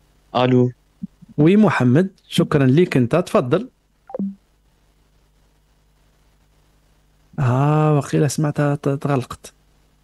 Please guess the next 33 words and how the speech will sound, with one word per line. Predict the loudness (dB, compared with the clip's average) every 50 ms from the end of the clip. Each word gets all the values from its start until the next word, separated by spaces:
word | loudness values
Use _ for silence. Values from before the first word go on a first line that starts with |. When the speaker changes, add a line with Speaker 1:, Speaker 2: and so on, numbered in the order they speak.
| _ _ _ _ _ _ _ -4
Speaker 2:
تغلقت | -2 -2 -2 -2 -4 -6 -2 -2
يا | 0 0
محمد. | -2 -2 -6 -8 -8 -10 -10 -12 -12 -14 _ _ _ _ _ _ -2
هذا | 0 2 2 2 2 2
هو | 2 0
الانجاز، | 0 0 0 2 2 4 2 2 2 2
تاع | 2 2 2
نسينا | 2 2 2 2 2 4
الانترنت، | 4 2 2 2 0 0 2 2 2 2 0 -2 -4 -8 -4
ما | -4 -4
حكيناش | -4 -4 -6 -4 0 0 0 0 0 -2 -4
على | -2 -2
الانجاز | -2 -2 0 0 0 0 0 0 0 0
على | 0 2
الانترنت. | 2 2 0 0 0 0 2 2 2 0 -2 -4 -10 -18 -18 -20 -12 -6 -2
الله | 0 2 2
غالب | 2 2 0 0 0 0
يا | -2
محمد، | -2 -2 -4 -6 -8 -4
لا | -2 -2 0
كونيكسيون. | 2 2 2 2 0 -2 -2 -4 -4 -2 -2
نزيدوا | 0 2 2 2 4 2 2 0 -2 -2
خونا | 0 2 2 2
صابر | 2 2 2 2 2 2 2
من | 2 2
واد | 2 2 0 0
سوف. | 0 -2 -2 -2
السلام | -2 -4 -2 0 0 2 2
عليكم. | 2 2 2 2 0 0 -4 -10 _ _ _ _ _ _ _ _ _ _ _ _ _ _ _ _ _ _ _
سي | -6 -4 -4
صابر، | 0 0 0 2 2 0 0 0
اهلا | -2 0 0 0
وسهلا. | 0 0 0 0 0 0 -2 -4